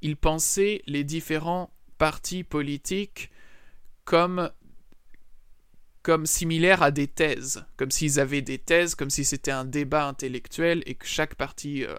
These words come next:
avait une thèse. Donc y-, on a des exemples, on a des preuves qu'il pense comme ça. Et Cicéron va aussi parler, il me semble, de con-, de concordance et de discordance par rapport à l'état,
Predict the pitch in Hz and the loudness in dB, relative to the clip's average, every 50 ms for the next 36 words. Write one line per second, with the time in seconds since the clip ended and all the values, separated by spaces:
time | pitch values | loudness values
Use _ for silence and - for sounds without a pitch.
0 | - - - - - - - - - - 139 139 139 143 151 - 147 147 139 139 | -12 -12 -14 -16 -16 -16 -18 -16 -10 -8 -6 -4 -2 -2 -2 -2 -4 -6 -6 -4
1 | - - 170 151 131 123 120 - - - - - - - - - - - - - | 0 0 2 2 2 0 -4 -6 -8 -8 -12 -18 -18 -16 -16 -16 -14 -14 -16 -14
2 | - - - 135 123 - 117 123 123 - 135 - - - 143 143 143 143 147 143 | -12 -6 -4 -4 -4 -4 -6 -6 -6 -8 -10 -12 -10 -6 0 0 0 2 2 0
3 | 139 147 147 143 147 151 165 175 185 - - - - - 202 - - - - 143 | 0 0 0 0 0 -2 -2 -4 -4 -6 -10 -14 -14 -14 -14 -14 -14 -12 -8 -2
4 | 147 147 143 147 143 - - - 196 196 190 - - - - 143 139 - - 160 | 0 0 2 2 8 8 10 10 10 6 4 2 -6 -4 -4 -2 0 4 4 4
5 | 165 156 - - - 139 139 127 - - 127 - - - - - - - - - | 4 4 0 0 0 0 0 0 -4 -4 -4 -6 -8 -12 -18 -20 -20 -20 -20 -18
6 | - - - - - - - 135 135 135 135 131 - - 151 147 - - 147 139 | -18 -16 -16 -14 -14 -8 -2 0 2 2 2 2 0 0 0 0 0 0 0 0
7 | 156 180 196 185 160 139 139 139 - - 151 - - 135 135 139 147 151 170 180 | 0 0 0 2 2 2 2 0 -2 -2 -2 0 0 0 0 0 0 0 2 2
8 | 185 180 - 147 135 135 131 131 - - - 185 180 170 147 127 143 135 - - | 2 0 -2 -4 -6 -6 -6 -6 -4 -2 0 0 0 -2 -4 -4 -2 -4 -4 -4
9 | - - 170 160 - 147 139 143 139 139 - - 190 180 180 - 190 170 160 156 | -2 -2 -2 -2 -2 -4 -2 -2 -2 -2 -2 -2 -2 -2 0 4 4 4 4 4
10 | 151 165 185 196 202 196 - - - - 139 139 143 139 139 139 156 170 170 - | 2 0 0 0 2 -2 -2 -2 -2 -2 -2 0 0 0 0 0 0 0 0 0
11 | - - 151 147 156 156 165 160 147 - - - - - - 139 127 127 127 127 | 2 2 0 0 0 -2 -2 -2 -2 -4 -12 -12 -12 -6 -4 -4 -4 -4 -4 -4
12 | - 156 156 156 151 - - 143 135 131 131 135 143 139 - - 160 160 160 160 | 0 2 2 2 2 0 -4 -4 -4 -2 -2 -2 -4 -4 -4 -2 0 2 2 0
13 | 156 - | -2 -4